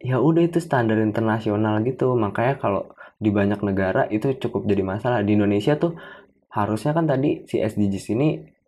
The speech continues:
eh, dua ribu lima belas sampai dua ribu tiga puluh. Paling nggak Indonesia itu harusnya di negara-negara yang menyetujuinya itu, eh, harus diresmikan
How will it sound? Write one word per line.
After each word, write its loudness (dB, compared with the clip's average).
eh, -4
dua -4
ribu 0
lima 0
belas -2
sampai -4
dua 0
ribu 0
tiga -6
puluh. -2
Paling 2
nggak 2
Indonesia 2
itu 0
harusnya 0
di 0
negara-negara 0
yang -2
menyetujuinya -4
itu, -2
eh, -2
harus 0
diresmikan 0